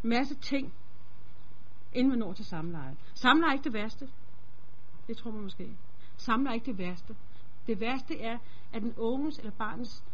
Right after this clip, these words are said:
seksuelle grænse overskrides. Det er det, der gør noget. Og så kommer alt det andet med.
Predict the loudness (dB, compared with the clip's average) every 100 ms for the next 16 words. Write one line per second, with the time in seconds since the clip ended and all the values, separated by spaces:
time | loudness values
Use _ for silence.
0 | 0 0 0 0 0 0 0 0 0 0
1 | 0 0 0 2 0 0 0 0 0 0
2 | 0 0 0 0 0 0 0 0 2 2
3 | 2 0 0 0 0 0 0 0 0 0
4 | 0 -2 -2 -2 -2 -2 -2 -2 -2 -2
5 | -2 -2 -2 -2 -2 -2 0 -2 -2 -2
6 | -2 -2 0 0 0 0 0 0 0 0